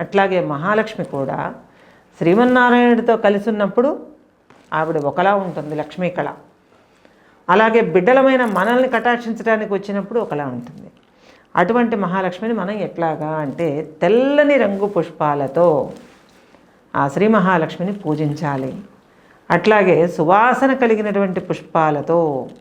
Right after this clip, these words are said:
పూజించాలి. వాసన లేని పువ్వులు, కాగితం పువ్వులు, ఆ, అటువంటివి పూజకు పనికి రావు. అలాగే లక్ష్మీదేవికి పూజించేటప్పుడు ముళ్ళున్న పువ్వులు,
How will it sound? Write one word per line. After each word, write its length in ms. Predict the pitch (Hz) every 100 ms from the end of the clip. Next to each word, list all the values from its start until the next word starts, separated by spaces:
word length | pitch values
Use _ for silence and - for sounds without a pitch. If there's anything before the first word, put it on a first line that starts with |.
| _ 165
పూజించాలి. 1000 | 156 151 135 135 131 151 156 135 151 - - - - - _ -
వాసన 440 | 190 247 269 262
లేని 300 | 240 220 202
పువ్వులు, 520 | 196 170 165 165 156 143
కాగితం 520 | - 165 208 240 226 165
పువ్వులు, 580 | 156 139 147 143 135 - - _ _ _ _ _
ఆ, 40 | 175
అటువంటివి 880 | 170 170 175 226 233 196 220 381 - - -
పూజకు 500 | 180 190 185 262 285 -
పనికి 340 | 160 151 151 220
రావు. 680 | 165 139 131 156 156 127 - - _ _ -
అలాగే 340 | 202 247 240 240
లక్ష్మీదేవికి 640 | 233 240 247 240 233 202
పూజించేటప్పుడు 1120 | 180 196 190 196 196 185 185 180 202 180 160
ముళ్ళున్న 600 | 170 165 214 269 285 262
పువ్వులు, 580 | 208 165 147 156 147 135